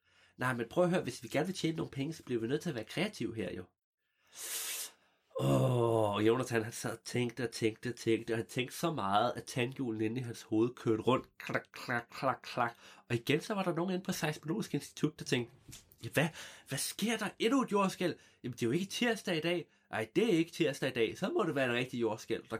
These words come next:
blev skrevet en lang videnskabelig artikel om, hvordan at der har været et rigtigt jordskælv her i Danmark, men det viste sig, at det bare var...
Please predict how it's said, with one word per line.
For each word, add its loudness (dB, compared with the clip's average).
blev 2
skrevet 2
en 0
lang 0
videnskabelig -2
artikel 0
om, 2
hvordan -4
at -4
der 0
har -2
været 4
et -4
rigtigt 0
jordskælv 2
her 2
i -2
Danmark, -2
men -4
det -2
viste 0
sig, -4
at -4
det -8
bare 0
var... 2